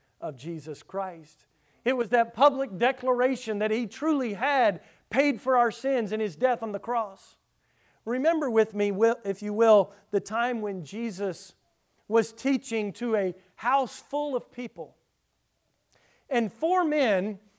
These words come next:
brought their crippled friend and trying to get through the door of the house, they couldn't make their way in because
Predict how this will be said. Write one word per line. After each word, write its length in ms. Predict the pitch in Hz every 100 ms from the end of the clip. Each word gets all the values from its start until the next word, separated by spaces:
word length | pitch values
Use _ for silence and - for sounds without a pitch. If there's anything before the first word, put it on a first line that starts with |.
| _
brought 400 | 160 170 240 262
their 180 | 247 220
crippled 480 | - 302 294 254 185
friend 540 | - 262 220 175 147 - _ _ _
and 140 | 180 175
trying 300 | 269 285 269
to 60 |
get 240 | 208 262 -
through 140 | 254
the 80 | 208
door 240 | 214 262
of 60 | 254
the 100 | 185
house, 280 | 214 233 -
they 140 | 196
couldn't 360 | - 247 240 220
make 220 | 220 220
their 140 | 214
way 360 | 202 196 190 202
in 140 | 233
because 520 | 180 165 196 196 -